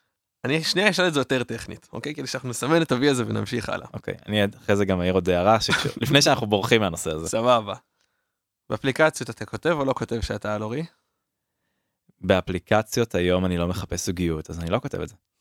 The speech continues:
Speaker 1: סבבה, אבל כשכן חיפשת, כתבת?
Speaker 2: לא. אה,
Speaker 1: מה?
Speaker 2: כש-, ש-, ש-, שוב, כשכן
Speaker 1: כשחיפשת זוגיות, האם
Speaker 2: חיפשתי
Speaker 1: כתבת זה? ש-
Speaker 2: אה, כן.
Speaker 1: אוקיי. וכשאתה מכיר מישהי בחיים אמיתיים,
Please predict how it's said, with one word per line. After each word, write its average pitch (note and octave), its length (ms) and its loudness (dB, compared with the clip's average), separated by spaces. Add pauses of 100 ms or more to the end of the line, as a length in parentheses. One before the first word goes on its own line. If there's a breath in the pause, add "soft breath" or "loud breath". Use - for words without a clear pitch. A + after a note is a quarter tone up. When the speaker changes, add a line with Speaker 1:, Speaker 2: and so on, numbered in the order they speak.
Speaker 1:
סבבה, - 720 -6
אבל B2+ 140 -6
כשכן D3+ 320 0
חיפשת, C3 360 -8
כתבת? C3+ 360 -10 (260)
Speaker 2:
לא. F#2+ 80 -2 (520)
אה, A#2+ 100 4
Speaker 1:
מה? G2 60 -4
Speaker 2:
כש-, - 60 -4 (340)
ש-, - 80 -6
ש-, F3+ 100 -12 (160)
שוב, G2 380 -2
כשכן - 480 -4
Speaker 1:
כשחיפשת D#3 400 0
זוגיות, D3+ 420 0
האם C#3 260 -2
Speaker 2:
חיפשתי C3 120 -4
Speaker 1:
כתבת A#2+ 280 -4 (480)
זה? G#2+ 120 -8 (380)
ש- - 140 -16 (540)
Speaker 2:
אה, F#2 220 2
כן. E2 160 -2 (380)
Speaker 1:
אוקיי. A#2 340 -10 (540)
וכשאתה A#2 560 -4
מכיר C3+ 360 -4
מישהי A#2+ 560 -6
בחיים G#2 380 -8
אמיתיים, A#2 640 -8